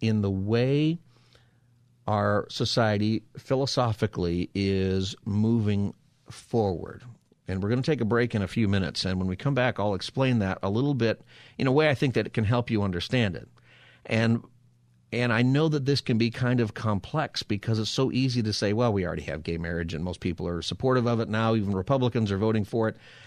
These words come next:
And, uh, and so what?" There's something else going on, and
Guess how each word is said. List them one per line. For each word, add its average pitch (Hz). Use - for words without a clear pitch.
And, 107
uh, 104
and 101
so 98
what?" 95
There's 113
something 156
else 123
going 107
on, 95
and 98